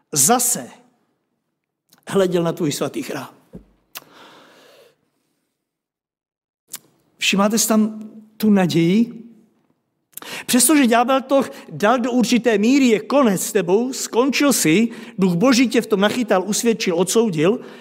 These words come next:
přece, přece je tam ta naděje, "já bych ale přesto tak rád ještě se octl v chrámě, ještě tak rád bych sloužil, tak rád bych s tím něco udělal."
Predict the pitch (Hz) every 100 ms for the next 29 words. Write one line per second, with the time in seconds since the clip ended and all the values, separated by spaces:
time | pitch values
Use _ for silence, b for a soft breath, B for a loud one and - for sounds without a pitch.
0 | B B B - 226 247 262 254 254 262
1 | B B B - 240 240 254 247 247 240
2 | 240 247 233 214 208 214 226 - 220 214
3 | - 294 285 - - - B B B -
4 | 240 254 208 202 220 190 - - - b
5 | b b b _ - 202 240 - - 247
6 | 220 - B - - - - 233 311 277
7 | - 240 233 214 196 180 254 240 B B
8 | 262 269 262 240 247 226 226 - 220 254
9 | 247 214 220 B B B _ 226 226 233
10 | 240 233 233 - 240 233 233 233 233 240
11 | 277 269 160